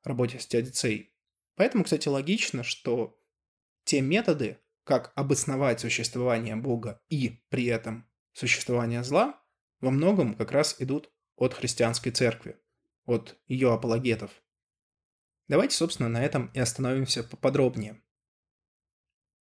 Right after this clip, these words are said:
Первая идея, которую активно продвигал Августин, и которая уже немножко прозвучала ранее, это его концепция privatio boni, что означает, что зло есть отсутствие добра.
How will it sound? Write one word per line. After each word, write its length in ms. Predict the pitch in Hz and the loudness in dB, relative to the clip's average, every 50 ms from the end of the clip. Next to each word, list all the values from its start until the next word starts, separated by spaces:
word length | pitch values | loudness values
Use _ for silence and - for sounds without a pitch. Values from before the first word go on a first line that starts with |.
| _ _ _ _ _ _ _ _ _ | _ _ _ _ _ _ _ _ _
Первая 340 | - 208 247 269 240 196 147 | 2 4 4 4 4 4 2
идея, 460 | - - 127 117 139 165 220 240 156 | 2 0 -2 0 2 2 4 2 2
которую 520 | - - 143 - 147 147 131 117 113 117 120 - _ _ | 0 -2 0 0 2 2 4 2 0 -2 -4 -10 _ _
активно 440 | - 131 - - - 139 131 131 120 | -14 -10 -4 0 0 0 0 0 -2
продвигал 480 | - - 120 - 139 131 127 123 120 117 113 | -4 -6 -4 -2 -2 -2 0 -2 -2 -2 -4
Августин, 480 | - 120 123 131 120 - - 208 233 247 | -8 -8 -6 -6 -6 -2 -2 0 0 0
и 40 | 190 | 0
которая 300 | - 127 135 127 131 131 | -2 -4 -4 -6 -6 -6
уже 140 | 127 - | -6 -6
немножко 320 | 120 117 120 127 - - - | -4 -4 -4 -4 -6 -8 -8
прозвучала 580 | - - 123 120 127 120 - 135 120 117 113 | -8 -6 -4 -4 -2 -2 0 0 2 2 4
ранее, 480 | 117 151 208 247 226 208 190 185 190 - _ _ _ _ _ _ _ _ _ _ _ | 4 4 4 4 2 0 0 -2 -6 -10 _ _ _ _ _ _ _ _ _ _ _
это 200 | - 190 190 - | -2 0 2 2
его 200 | 156 131 139 151 | 0 2 0 0
концепция 760 | 151 147 127 127 - 151 151 - - - 139 127 123 120 - _ _ _ _ _ - | 0 -2 -2 -2 -2 -2 -2 -2 -4 -2 -2 -2 -2 -4 -8 _ _ _ _ _ -2
privatio 500 | 127 127 131 135 143 - - 131 127 131 | 0 2 4 2 2 2 0 0 0 0
boni, 360 | 135 120 117 104 - 127 - - _ _ _ _ _ _ _ _ _ _ _ _ _ _ _ _ _ _ _ _ _ _ _ _ | 0 0 0 -2 -4 -8 -14 -18 _ _ _ _ _ _ _ _ _ _ _ _ _ _ _ _ _ _ _ _ _ _ _ _
что 200 | - - 131 127 | -6 -2 -2 -2
означает, 440 | 127 135 135 - - 240 254 190 | 0 -2 -4 -2 0 0 0 0
что 400 | - - - 123 110 104 - - _ _ _ _ _ _ _ _ _ | -2 -4 -4 -4 -4 -4 -6 -12 _ _ _ _ _ _ _ _ _
зло 420 | - 127 135 151 208 285 294 - _ | -6 0 2 4 4 4 2 -2 _
есть 360 | - 135 147 131 - - - - | -2 0 0 0 0 -4 -8 -14
отсутствие 840 | - 131 - - - - 226 - - - 139 151 156 147 135 - - _ _ | -14 -14 -12 -6 -4 -4 -2 -2 -4 -4 -2 -2 0 -2 -4 -8 -14 _ _
добра. 420 | - 135 127 135 117 104 95 - | -4 -4 -2 -2 -4 -4 -6 -8